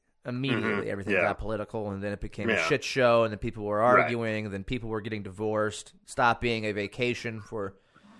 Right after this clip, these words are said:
Speaker 1: for some,
Speaker 2: Right.
Speaker 1: for some couples. I remember standing
Speaker 2: Yeah.
Speaker 1: in line in the grocery store, and the woman, and the woman behind me was like,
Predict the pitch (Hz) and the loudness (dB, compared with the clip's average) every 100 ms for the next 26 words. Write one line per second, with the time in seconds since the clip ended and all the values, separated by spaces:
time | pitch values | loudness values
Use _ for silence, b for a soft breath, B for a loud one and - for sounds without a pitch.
0 | b _ 120 104 - 107 - 80 - - | b _ -2 0 2 6 8 6 -2 -2
1 | 123 - 135 - 135 127 127 120 - _ | 0 4 2 4 4 4 0 -2 -10 _
2 | _ _ 156 185 160 120 165 160 151 143 | _ _ -2 0 4 8 8 8 6 6
3 | 147 143 127 110 135 135 139 - 127 120 | 8 6 4 2 2 2 -2 2 2 2
4 | 110 120 135 131 131 113 113 127 123 113 | 0 0 0 -2 -4 -4 -2 -2 0 0
5 | 117 120 120 107 104 107 110 107 | 2 0 0 -6 -8 -4 -4 -6